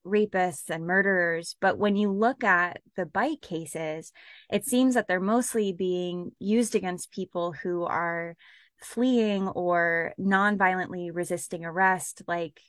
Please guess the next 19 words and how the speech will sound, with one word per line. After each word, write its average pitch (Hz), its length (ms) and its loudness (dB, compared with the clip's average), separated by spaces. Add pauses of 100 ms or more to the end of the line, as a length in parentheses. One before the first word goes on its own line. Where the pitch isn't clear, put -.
(160)
Bradley 175 440 0
was 156 200 -8
charged 143 400 -8
with. 95 260 -10 (560)
We 208 180 0
also 226 460 4
know 185 380 -2
that 170 420 0 (340)
the 190 160 0
recent 220 380 0
lawsuit 180 500 0
and 180 160 -2
the 170 60 -4
misconduct, 185 1040 0
um, 170 380 -6
revealed 190 500 4
in 180 140 -2
the 165 220 -4
report 170 580 2